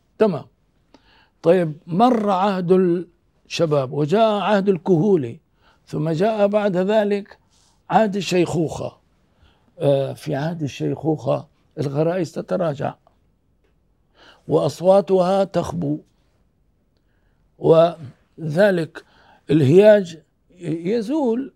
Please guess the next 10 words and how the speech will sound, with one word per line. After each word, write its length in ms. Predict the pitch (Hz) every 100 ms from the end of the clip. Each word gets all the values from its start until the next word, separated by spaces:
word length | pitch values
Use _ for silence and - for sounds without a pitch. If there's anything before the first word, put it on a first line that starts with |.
| _ -
أو 160 | 247
يخف 400 | 247 214 262 247
جدًا 480 | 220 180 285 185 202
جدًا. 560 | 208 143 143 151 156 160 _ _ _ _ _ _ _ _
في 240 | - 156
هذه 340 | 175 190 170 175
الحالة 500 | 123 180 190 196 - _ _ _ _ _ _ _ _ _ _ _ _ -
ما 100 | 170
الذي 320 | 240 190 156
يظهر؟ 440 | 170 160 139 170